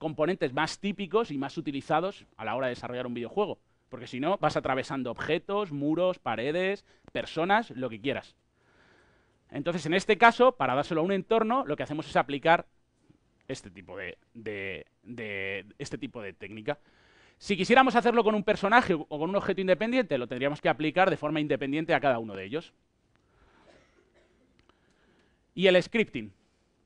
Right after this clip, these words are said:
En mi opinión, la parte más interesante a la hora de desarrollar un videojuego.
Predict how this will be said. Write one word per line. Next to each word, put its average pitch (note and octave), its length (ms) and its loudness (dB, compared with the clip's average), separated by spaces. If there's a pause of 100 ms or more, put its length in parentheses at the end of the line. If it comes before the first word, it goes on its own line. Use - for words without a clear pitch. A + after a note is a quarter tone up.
(720)
En F#3+ 120 2
mi G3+ 80 4
opinión, G3+ 280 4
la A#3 100 10
parte A3 220 6
más A3 180 4
interesante F3 720 4
a C3 60 2
la C#3 60 4
hora C#3+ 100 2
de C#3 60 2
desarrollar C#3 400 -2
un C3 80 -6
videojuego. B2 500 -6